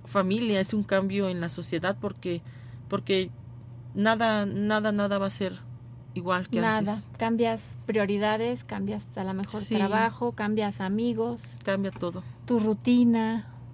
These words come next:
Speaker 2: ¿verdad? Cambias todo eso, todos esos cambios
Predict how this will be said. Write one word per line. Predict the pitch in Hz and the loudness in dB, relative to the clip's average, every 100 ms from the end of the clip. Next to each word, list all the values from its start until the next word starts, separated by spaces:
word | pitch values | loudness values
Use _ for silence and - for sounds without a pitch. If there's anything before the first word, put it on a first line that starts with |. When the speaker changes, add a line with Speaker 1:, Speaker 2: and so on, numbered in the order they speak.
| - | -4
Speaker 2:
¿verdad? | 202 202 214 240 - | 0 0 -2 -4 0
Cambias | 233 226 214 - - - - | 2 4 2 -2 -14 -16 -4
todo | 262 262 262 | 2 4 4
eso, | 254 - 262 254 - - - - - - | 0 -2 -6 -6 -10 -16 -16 -16 -14 -2
todos | 277 285 262 | 0 0 -2
esos | 247 247 | -8 -8
cambios | - 220 208 202 | -6 -4 -2 -2